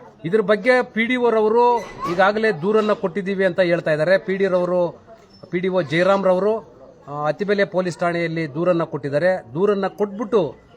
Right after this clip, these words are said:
ಅವ್ರು ಕೈ ತೊಳ್ಕೊಂಡು ಬಂದು ಇವತ್ತು ಪಂಚಾಯತಿನಲ್ಲಿ ಕುಳಿತುಕೊಂಡಿದ್ದಾರೆ. ಆದರೆ ಮುಂದೆ ಆಗಬೇಕಾದಂಥ ಮತ್ತೆ ಇದರ ತನಿಖೆಯನ್ನ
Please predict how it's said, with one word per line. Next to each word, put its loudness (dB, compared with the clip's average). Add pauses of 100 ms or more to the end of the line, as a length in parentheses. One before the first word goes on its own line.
ಅವ್ರು -4
ಕೈ -2
ತೊಳ್ಕೊಂಡು -4
ಬಂದು -4
ಇವತ್ತು -4
ಪಂಚಾಯತಿನಲ್ಲಿ -4
ಕುಳಿತುಕೊಂಡಿದ್ದಾರೆ. -4 (500)
ಆದರೆ 2 (520)
ಮುಂದೆ 2
ಆಗಬೇಕಾದಂಥ 2 (760)
ಮತ್ತೆ 2
ಇದರ 4
ತನಿಖೆಯನ್ನ 0